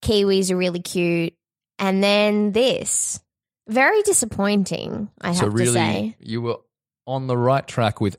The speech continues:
Speaker 2: absolutely everything that you had done.
Speaker 1: And now
Speaker 2: And now you've
Speaker 1: You're dead to me.
Speaker 2: Yeah.
Speaker 1: All right. Residents in a usually sleepy seaside village in the New Zealand South Island are getting their cat, are getting their claws out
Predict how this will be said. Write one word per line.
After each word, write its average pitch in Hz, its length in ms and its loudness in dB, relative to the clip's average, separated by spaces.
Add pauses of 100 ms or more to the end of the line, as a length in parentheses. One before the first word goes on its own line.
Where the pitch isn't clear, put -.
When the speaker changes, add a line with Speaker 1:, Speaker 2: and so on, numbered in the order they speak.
Speaker 2:
absolutely 107 680 -2
everything 101 460 -2
that 92 100 -10
you 87 200 -8
had 85 120 -10
done. 80 320 -8
Speaker 1:
And 208 180 2
now 220 760 0
Speaker 2:
And 92 320 0
now 92 240 2
you've 87 440 -2
Speaker 1:
You're 226 140 0
dead 240 240 0
to - 80 -4
me. - 240 -6
Speaker 2:
Yeah. 117 280 -4 (500)
Speaker 1:
All 240 120 2
right. 170 280 0 (720)
Residents 359 520 0
in 294 120 0
a 269 40 2
usually 254 640 -2
sleepy 254 460 -4
seaside 269 500 -2
village 208 320 -2
in 208 140 -2
the 202 60 -2
New 208 180 0
Zealand 226 340 -2
South 262 380 0
Island 196 340 -2
are 202 80 -6
getting 220 300 0
their 220 140 0
cat, 214 360 -4 (240)
are 214 60 -2
getting 226 260 0
their 202 140 2
claws 247 500 0
out 170 360 -2